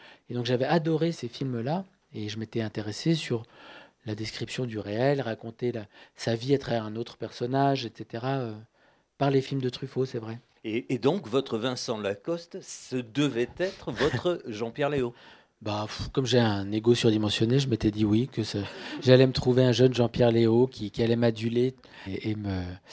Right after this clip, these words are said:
Speaker 1: faire tout ce que je lui dirais de faire, et cetera, et que je le suivrais. Mais alors, il, bon, c'est vrai que Truffaut, je pense qu'il a écrit les autres films de Douanel aussi pour aider un peu Léaud. Si vous les avez vus, ces films-là. Je pense
Speaker 2: Oui,
Speaker 1: que
Speaker 2: oui.
Speaker 1: Jean-Pierre Léaud était un peu fragile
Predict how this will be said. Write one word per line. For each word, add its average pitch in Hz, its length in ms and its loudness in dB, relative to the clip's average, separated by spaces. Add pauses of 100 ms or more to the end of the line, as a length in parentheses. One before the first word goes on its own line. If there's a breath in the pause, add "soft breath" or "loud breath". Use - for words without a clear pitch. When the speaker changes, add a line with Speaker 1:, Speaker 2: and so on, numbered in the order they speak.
(160 loud breath)
Speaker 1:
faire 120 180 2
tout - 120 -8
ce - 80 -4
que 131 80 0
je 110 80 -2
lui 117 80 0
dirais 110 300 -4
de - 60 -14
faire, 120 400 0
et 107 80 -6
cetera, 98 480 -8
et 104 100 -8
que - 100 -16
je - 40 -12
le 110 60 -6
suivrais. 107 460 -8 (500 loud breath)
Mais 117 100 0
alors, 131 180 4
il, 131 120 -8 (120)
bon, 131 240 -8 (180)
c'est - 140 -8
vrai 147 60 2
que 143 100 -2
Truffaut, 156 600 -2
je - 80 -10
pense 151 180 -6
qu'il 123 160 -6
a 117 140 0
écrit 123 300 -4
les 127 180 0
autres 156 240 -2
films 135 460 -4
de 104 120 -4
Douanel 120 480 -2
aussi 151 300 -4
pour 135 240 2
aider 139 260 4
un 143 160 2
peu 143 320 0 (160)
Léaud. 123 360 4 (260)
Si - 120 -12
vous 117 100 -4
les 113 160 -2
avez 113 200 0
vus, 123 120 -10
ces 135 140 -8
films-là. 139 200 -6 (260 loud breath)
Je - 80 -18
pense 147 100 -4
Speaker 2:
Oui, 139 40 -8
Speaker 1:
que 151 60 0
Speaker 2:
oui. 131 60 0
Speaker 1:
Jean-Pierre 139 340 4
Léaud 139 340 6
était 135 220 -2
un 127 120 -2
peu 147 180 -4
fragile 143 680 -2